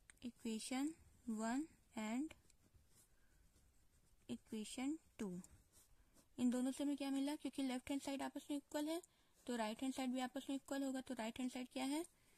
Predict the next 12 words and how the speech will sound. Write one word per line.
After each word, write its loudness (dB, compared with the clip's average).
therefore -2
angle -2
डीएसआर -2
is -6
equal -4
to -2
angle 0
बीआरपी, -4
डीएसआर 2
equal -2
to 0
बीआरपी। 0